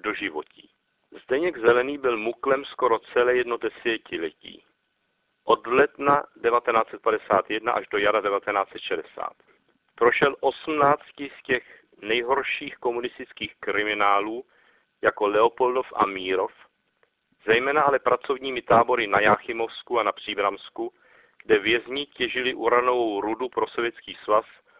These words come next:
na výrobu atomové bomby. V tomhle pekle si Zdeněk Zelený, kterého zavřeli šestadvacetiletého jako jednoho z předních vůdců československého skautingu,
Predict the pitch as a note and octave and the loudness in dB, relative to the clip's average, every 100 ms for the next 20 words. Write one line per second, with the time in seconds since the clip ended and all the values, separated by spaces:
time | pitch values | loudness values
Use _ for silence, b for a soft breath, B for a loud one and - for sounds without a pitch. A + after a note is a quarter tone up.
0 | b b _ G2 G2+ A2+ A#2+ A#2+ A#2+ - | b b _ 0 0 0 0 0 -2 -4
1 | F#2+ - G#2+ G#2+ G#2+ F#2 F#2 F2 - - | -2 -2 0 2 0 -2 -6 -6 -14 -18
2 | _ _ _ _ _ _ _ - B2+ C3 | _ _ _ _ _ _ _ 0 2 4
3 | D3+ D3+ _ B2+ - - C#3+ D#3 - - | 4 2 _ 0 2 0 2 2 -4 -14
4 | A#2+ G#2 G2+ B2 C#3+ B2+ F#2+ G#2+ A2 G#2+ | -12 -12 -4 -2 0 -4 -2 2 2 0
5 | G#2+ A2 - - A#2+ B2 A#2 G2+ G#2+ A2 | -4 -10 -8 2 4 4 0 2 2 2
6 | - C3 B2+ - - A#2+ - C3 A2+ A2+ | 0 -2 -2 -4 -6 -6 -2 -2 0 -2
7 | - - B2 A#2+ B2 A#2+ A#2+ A#2+ - G#2+ | -4 -6 -4 -2 0 2 2 0 0 -2
8 | A2+ A#2 A2 - - - A#2+ A#2 A#2+ G#2 | 0 -2 -2 -6 -18 -8 -8 -6 -10 -12
9 | F#2+ G2 B2+ - - G#2+ A2+ - A#2 A#2+ | -14 -12 -14 -14 -18 -8 -8 -8 -8 -6
10 | A#2 - A#2+ G2 - G#2 G2+ - A2+ A2+ | -6 -4 -6 -6 0 2 2 -2 -8 -4
11 | B2 | -6